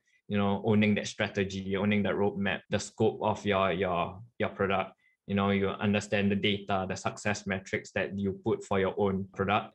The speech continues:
Uh, in terms of, like, the product designer role, it's more towards, like, helping influence the overall product and design decisions. In terms of, like, informing them in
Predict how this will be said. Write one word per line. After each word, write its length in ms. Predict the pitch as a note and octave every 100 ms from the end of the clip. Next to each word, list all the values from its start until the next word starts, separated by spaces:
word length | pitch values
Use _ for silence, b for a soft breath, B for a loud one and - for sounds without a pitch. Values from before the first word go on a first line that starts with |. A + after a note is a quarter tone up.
| -
Uh, 240 | G#2 G2
in 180 | G2 G#2+
terms 260 | A2+ G#2+ G#2
of, 240 | G2+ G#2
like, 300 | G#2 F#2+ F#2 -
the 100 | G#2
product 480 | - G#2 G2+ - G#2
designer 680 | G2 G2 G2 G2 G2 G2
role, 340 | G2 G2 G2+ G2
it's 300 | F#2+ - -
more 220 | G#2+ G2
towards, 340 | G2 G2 G2
like, 160 | A2 - - _ _ _
helping 480 | A2+ G#2 - G#2+ G#2
influence 800 | A2+ G#2 G#2 - G#2 G#2 G#2 G2+
the 100 | G2
overall 380 | - G2 G2 G2+
product 400 | G2+ G2 G2 F2+
and 220 | F#2 F#2+ F#2+
design 400 | F#2+ F#2+ G2 G2
decisions. 720 | G2 F#2+ - B2 F#3 - - _
In 120 | A2+
terms 280 | G#2 A2+ G#2+
of, 80 | G2+
like, 340 | G2 F2+ - _ _ A2+
informing 460 | G#2+ - G#2 G#2+ G#2+
them 280 | G2+ G2+ G2+
in 120 | F#2+